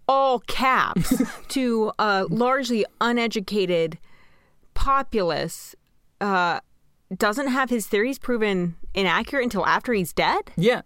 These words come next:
Speaker 2: I mean, the w-, some of them are right, and the ones that are wrong, nobody challenges until well afterwards.
Speaker 1: Woof.
Speaker 2: Uh, what he does do, though, is that he holds back some of his optical research and some of his papers. He waits until,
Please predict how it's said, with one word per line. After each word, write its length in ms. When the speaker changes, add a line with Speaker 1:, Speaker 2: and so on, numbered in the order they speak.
Speaker 2:
I 80
mean, 120
the 80
w-, 200
some 240
of 60
them 140
are 80
right, 180
and 140
the 60
ones 240
that 100
are 80
wrong, 440
nobody 420
challenges 420
until 240
well 240
afterwards. 500
Speaker 1:
Woof. 600
Speaker 2:
Uh, 220
what 180
he 100
does 220
do, 180
though, 220
is 240
that 220
he 560
holds 320
back 280
some 160
of 100
his 120
optical 380
research 340
and 100
some 160
of 40
his 100
papers. 380
He 160
waits 320
until, 680